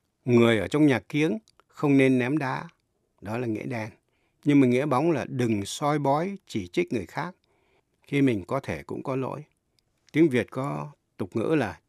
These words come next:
"Chân mình còn lấm bê bê, lại cầm bó đuốc mà rê chân người." Và sau đây là thí dụ, một non-restrictive clause. "The Japanese people, comma,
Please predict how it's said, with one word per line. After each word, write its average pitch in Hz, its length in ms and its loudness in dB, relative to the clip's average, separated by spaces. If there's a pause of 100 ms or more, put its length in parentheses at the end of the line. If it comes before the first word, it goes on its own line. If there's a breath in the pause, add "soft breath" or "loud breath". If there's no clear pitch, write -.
"Chân 139 280 6
mình 98 320 0 (100)
còn 98 200 -4
lấm 135 360 -2
bê 147 160 4
bê, 139 360 0 (520 soft breath)
lại 110 360 -6
cầm 98 280 -2
bó 104 160 -4
đuốc 156 300 -2
mà 98 340 -6
rê 127 380 2
chân 113 240 -2
người." 85 220 -12 (800)
Và 95 120 -12
sau 139 220 -4
đây 127 240 0
là 95 200 -8
thí 147 160 -6
dụ, 120 160 -6 (300)
một 95 200 -10 (140)
non-restrictive 123 1120 0
clause. - 500 -14 (480 soft breath)
"The 117 80 0
Japanese 180 800 2
people, 113 580 -4 (220)
comma, 113 400 -2